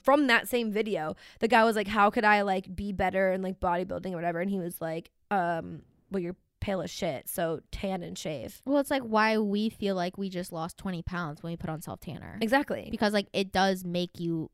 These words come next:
Speaker 2: look more lean and more defined.
Speaker 1: Yeah.
Speaker 2: But, like, I just think it's so funny because, like, there's just not really a, like,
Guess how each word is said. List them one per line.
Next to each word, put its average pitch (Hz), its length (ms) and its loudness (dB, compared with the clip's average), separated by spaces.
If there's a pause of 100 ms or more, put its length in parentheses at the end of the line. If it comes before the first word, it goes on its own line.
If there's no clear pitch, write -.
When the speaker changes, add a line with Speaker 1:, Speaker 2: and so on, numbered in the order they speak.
Speaker 2:
look 170 500 0 (960)
more 170 320 -2
lean 160 640 -8
and 170 140 -6
more 160 420 -4 (140)
defined. 139 680 -6
Speaker 1:
Yeah. 226 540 0
Speaker 2:
But, 269 120 6
like, 262 220 2
I 240 100 2
just 269 180 -2
think 311 120 -4
it's 311 160 -4
so 208 220 2
funny 170 340 -2
because, 185 320 -4
like, 175 300 -4 (1700)
there's 226 400 2
just 277 360 2
not 190 300 2
really 214 380 -2 (180)
a, 185 560 0 (1400)
like, 185 280 -2